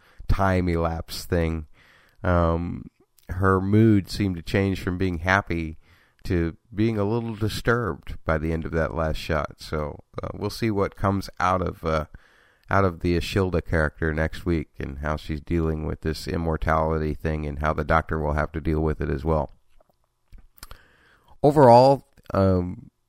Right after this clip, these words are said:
I really liked the humor in this episode also. I mean, there were some silly stuff sometimes, but I felt like it did cut sh-, shy of getting to any one point or place where the humor seemed tedious or didn't fit. Uh,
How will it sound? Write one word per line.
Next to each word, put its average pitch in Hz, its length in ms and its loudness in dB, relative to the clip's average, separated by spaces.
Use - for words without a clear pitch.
I 104 60 4
really 120 240 8
liked 110 260 6
the 113 60 0
humor 107 560 0
in 117 140 0
this 117 160 0
episode 120 460 0
also. 120 480 2
I 90 60 -2
mean, 90 180 0
there 95 120 4
were 90 100 4
some 82 200 -4
silly 95 320 2
stuff 101 380 0
sometimes, 101 640 0
but 92 300 2
I 127 100 4
felt 160 200 4
like 170 160 4
it 147 120 -2
did 131 220 2
cut - 320 2
sh-, - 400 -12
shy 90 800 4
of 87 380 -4
getting 101 300 2
to - 140 0
any 101 180 2
one 92 240 2
point 92 400 4
or 87 100 2
place 92 520 2
where 90 500 6
the 92 80 2
humor 95 360 4
seemed 85 400 -2
tedious 82 560 -2
or 87 100 2
didn't 80 380 -4
fit. - 480 -2
Uh, 71 200 -6